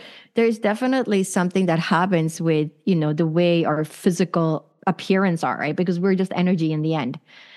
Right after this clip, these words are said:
And the, the way that frequency is, is interfering with the electrical grid or other, other things.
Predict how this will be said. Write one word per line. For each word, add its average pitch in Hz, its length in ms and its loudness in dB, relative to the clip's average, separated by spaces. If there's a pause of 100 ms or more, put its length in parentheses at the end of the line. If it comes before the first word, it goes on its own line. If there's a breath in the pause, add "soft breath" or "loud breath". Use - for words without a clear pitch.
(120 loud breath)
And 180 180 0
the, 175 220 0
the 185 180 2
way 180 240 4
that 170 200 0
frequency 170 580 0
is, 156 140 -2
is 160 100 -2
interfering 165 760 0
with 147 220 -2
the 143 300 0
electrical 151 520 -2
grid 147 400 -4 (160)
or 147 280 -4 (180)
other, 151 400 -2
other 151 180 -2
things. 151 440 -6